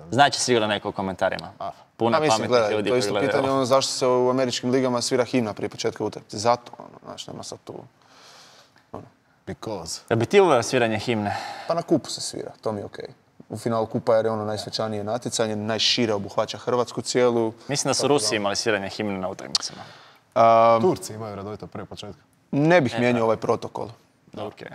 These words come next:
Speaker 3: Ali za finale kupa isto ne bi nikad mijenjao.
Speaker 2: Toliko o stylingu ima, <laughs> Alek.
Speaker 1: Dobar,
Speaker 2: Što si krenuo
Speaker 1: dobar,
Speaker 2: sa
Speaker 1: četvorkica.
Speaker 2: Belgijom?
Speaker 3: Šta?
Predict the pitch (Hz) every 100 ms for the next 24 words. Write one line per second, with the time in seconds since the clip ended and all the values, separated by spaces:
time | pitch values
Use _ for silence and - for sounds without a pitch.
0 | - 123 135 131 143 151 151 143 147 127
1 | 131 - 120 113 113 110 104 160 165 160
2 | 147 143 170 147 135 131 139 147 143 127
3 | 180 180 107 - 196 180 - - 226 -
4 | - 147 - 156 175 113 - 165 160 160
5 | 170 143 - 127 143 131 120 107 104 -
6 | _ _ _ _ _ _ _ - - 123